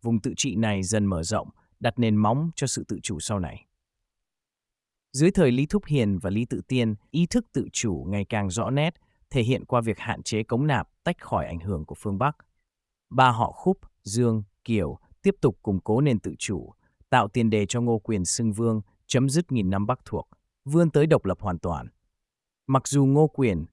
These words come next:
Đinh Bộ Lĩnh, Lê Hoàn đã xưng vương, xưng đế, nhưng tư tưởng độc lập vẫn chưa hoàn toàn. Chỉ đến thời Lý, với chiến thắng trước quân Tống,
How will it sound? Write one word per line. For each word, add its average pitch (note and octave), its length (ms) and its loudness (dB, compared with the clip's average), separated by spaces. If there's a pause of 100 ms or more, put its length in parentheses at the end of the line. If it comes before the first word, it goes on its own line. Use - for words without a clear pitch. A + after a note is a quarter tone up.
(100)
Đinh C3+ 220 0
Bộ A2+ 120 0
Lĩnh, G#2 300 -2 (280)
Lê B2+ 160 2
Hoàn A#2 300 2
đã F#2+ 100 -2
xưng C#3 280 0
vương, A#2+ 420 0
xưng B2 300 0
đế, G2+ 280 0 (400)
nhưng C3 180 2
tư D3 160 2
tưởng G2+ 240 0
độc E2+ 180 -4
lập F#2 200 -2 (140)
vẫn G#2+ 240 -4
chưa C3+ 160 0
hoàn G#2 240 -2
toàn. - 300 -8 (1400)
Chỉ C3 180 2
đến C3+ 180 4
thời D3 180 4
Lý, G#2 320 -2 (240)
với C3 100 2
chiến C#3+ 200 0
thắng C#3 280 0
trước G3+ 220 0
quân B2+ 180 0
Tống, G2 340 -2